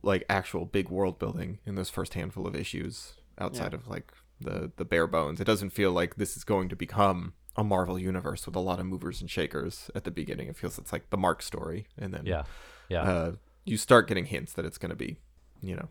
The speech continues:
Speaker 1: he's gonna actually try to establish a bigger world with
Speaker 3: So I th-,
Speaker 1: more
Speaker 3: I think one of
Speaker 1: lore and
Speaker 3: the
Speaker 1: stuff.
Speaker 3: Totally. I think one of the tricks is, I think the family story is good. I think the first thirteen issues, which is the Omni-Man family story, is,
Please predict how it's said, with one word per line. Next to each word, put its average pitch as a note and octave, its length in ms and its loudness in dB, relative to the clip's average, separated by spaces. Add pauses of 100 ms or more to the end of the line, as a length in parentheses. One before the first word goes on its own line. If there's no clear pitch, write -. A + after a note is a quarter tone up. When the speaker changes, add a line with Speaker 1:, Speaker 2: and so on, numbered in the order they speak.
Speaker 1:
he's G2+ 180 -6
gonna G2 160 -2
actually - 280 -4
try - 120 -8
to F2+ 80 -4
establish F#2 420 -4 (120)
a G2+ 80 2
bigger E2+ 280 0
world D2+ 460 -4
with - 260 -8
Speaker 3:
So D3 140 12
I C#3+ 60 12
th-, C#3 100 0
Speaker 1:
more G2+ 180 2
Speaker 3:
I C3+ 60 12
think F#3 220 6
one C#3 120 12
of B2 120 10
Speaker 1:
lore F#2 80 12
and E2+ 120 10
Speaker 3:
the D#2+ 40 6
Speaker 1:
stuff. - 400 -8 (280)
Speaker 3:
Totally. G2 400 12
I G#2+ 60 8
think D3 160 8
one B2 100 12
of G2+ 60 8
the F2 80 6
tricks - 320 4
is, D2+ 340 2 (120)
I A2+ 80 12
think D3+ 160 10
the A2 80 10
family G2+ 600 4
story D#2+ 380 2
is C#2+ 140 -2
good. - 300 -6 (520)
I E2+ 80 -2
think E2+ 140 0
the F#2+ 40 2
first B2 240 2
thirteen G#2 300 0
issues, D#2+ 460 -2
which - 180 -2
is D#2 340 -4 (440)
the F#2 120 2
Omni-Man E2 500 4
family C#2+ 380 -2
story, B1+ 500 -8 (420)
is, E2 420 0